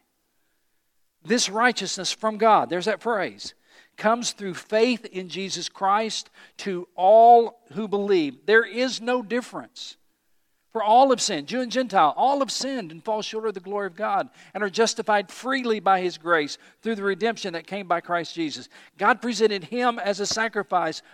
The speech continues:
of atonement through faith in his blood. He did this to demonstrate his justice, because in his forbearance he had left the sins committed beforehand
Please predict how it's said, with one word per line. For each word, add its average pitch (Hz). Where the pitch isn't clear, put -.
of 170
atonement 196
through 196
faith 208
in 202
his 185
blood. 180
He 226
did 190
this 110
to 208
demonstrate 208
his 175
justice, 202
because 180
in 170
his 208
forbearance 175
he 196
had 208
left 202
the 196
sins 208
committed 196
beforehand 185